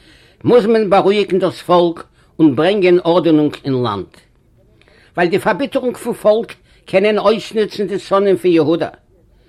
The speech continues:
און גלייך אפצושטעלן די מרידות און די אומצופרידנקייט דארף מען בייטן די מענטשן אין דעם מלוך-אפפאראט אויף אנדערע און אויף יינגערע.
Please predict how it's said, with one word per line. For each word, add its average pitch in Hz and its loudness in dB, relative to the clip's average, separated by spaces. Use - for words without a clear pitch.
און 240 4
גלייך 214 0
אפצושטעלן 202 0
די 175 4
מרידות 175 2
און 165 4
די 160 2
אומצופרידנקייט 196 -4
דארף 170 -2
מען 180 0
בייטן 240 0
די 208 0
מענטשן 220 0
אין 220 -2
דעם 208 -2
מלוך-אפפאראט 190 -2
אויף 165 -4
אנדערע 180 -2
און 185 6
אויף 170 2
יינגערע. 120 -2